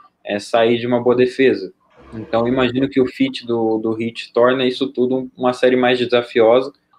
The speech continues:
e um pouco mais preocupante, apesar de, de, de eu estar mais confiante agora, principalmente porque a gente já, já passou por tanta coisa, né? Por que não acreditar nesse momento? Já chegou no jogo sete, é,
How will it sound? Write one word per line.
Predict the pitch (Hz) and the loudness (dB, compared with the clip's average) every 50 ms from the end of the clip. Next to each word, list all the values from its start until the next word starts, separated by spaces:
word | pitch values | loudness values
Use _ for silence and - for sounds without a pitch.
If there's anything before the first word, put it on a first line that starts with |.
| _ _ _ | _ _ _
e | - 113 110 110 110 | -8 -6 -6 -4 -4
um | 107 113 117 117 | -4 -6 -4 0
pouco | - 127 127 131 | 0 0 0 2
mais | 135 131 127 - | 0 -2 -2 -2
preocupante, | - 127 135 135 - - _ - 117 120 127 139 - - | -2 -2 -2 -2 -4 -6 _ 0 2 2 0 -2 -4 -6
apesar | 113 - 113 110 107 110 110 107 107 | -4 0 0 0 2 2 2 2 2
de, | 107 104 104 101 101 95 95 _ _ _ _ _ _ _ | 0 -4 -6 -4 -4 -6 -8 _ _ _ _ _ _ _
de, | - 104 101 101 101 95 95 98 - _ _ | -12 -8 -6 -4 -4 -4 -6 -8 -12 _ _
de | _ - 107 | _ -2 0
eu | 110 | 0
estar | 107 110 - 104 107 | 0 0 0 0 0
mais | 107 107 104 | 0 -2 -4
confiante | - - 110 110 - - - 104 107 107 - - | -4 -6 -8 -8 -6 -8 -8 -6 -6 -6 -6 -6
agora, | 101 101 110 110 104 | -2 2 2 2 2
principalmente | 107 - 139 143 143 143 135 127 127 127 127 - | 2 0 -2 -2 0 0 0 2 0 0 -2 -2
porque | _ 123 120 - - - 113 107 107 104 104 101 - _ _ _ _ _ _ - | _ -6 -6 -4 -4 -2 2 2 2 0 -2 -6 -12 _ _ _ _ _ _ -6
a | 113 | -4
gente | 117 120 117 117 | -4 -4 -4 -2
já, | 117 120 113 107 107 | 0 2 4 4 4
já | 110 131 135 | 2 2 2
passou | - 123 127 - - 139 143 | 2 2 2 2 0 0 0
por | - 127 | -2 0
tanta | - 127 127 127 127 | 0 0 2 2 0
coisa, | 123 - - 127 135 143 123 120 | -2 2 2 2 4 4 2 0
né? | 117 113 | -2 -4
Por | 113 - 113 | -4 -6 -12
que | - - 127 | -4 -4 -2
não | 123 123 123 | 0 0 -2
acreditar | 123 123 _ 123 120 120 - _ 113 113 | -2 -2 _ -4 -4 -4 -6 _ -4 -4
nesse | 117 113 110 - 117 | -4 -6 -8 -8 -6
momento? | 113 110 110 110 110 117 120 - - _ _ _ _ _ _ | -6 -4 -4 -4 -8 -8 -10 -14 -20 _ _ _ _ _ _
Já | - 107 110 | -4 -2 -2
chegou | 107 - - 110 110 113 120 | -2 0 -2 -2 -2 0 -2
no | 123 113 | 0 0
jogo | 113 117 117 113 | 0 0 0 -2
sete, | 110 - - 113 113 113 113 - - 113 - _ _ _ _ _ _ _ | -4 0 0 2 2 0 -2 -6 -10 -12 -14 _ _ _ _ _ _ _
é, | - 98 101 95 92 95 95 98 95 | -8 -6 -4 -4 -4 -4 -4 -6 -8